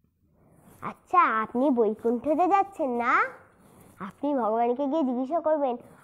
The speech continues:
আমার কবে মুক্তি হবে?" "এ, ঠিক আছে, ঠিক আছে, আমি জিজ্ঞাসা করব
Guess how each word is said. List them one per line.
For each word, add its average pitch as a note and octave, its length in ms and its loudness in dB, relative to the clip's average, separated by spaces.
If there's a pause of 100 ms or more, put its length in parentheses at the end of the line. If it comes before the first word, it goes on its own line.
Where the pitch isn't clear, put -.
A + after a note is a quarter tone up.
আমার G4 240 2 (120)
কবে D#4+ 300 4
মুক্তি D#4 760 0
হবে?" D#3+ 380 -4 (560)
"এ, G#4 220 2
ঠিক D4+ 220 0
আছে, A3 300 -2
ঠিক A3+ 140 -8
আছে, F#3 240 -6
আমি F#3+ 240 -2
জিজ্ঞাসা G#3 420 -4
করব G#3 260 -2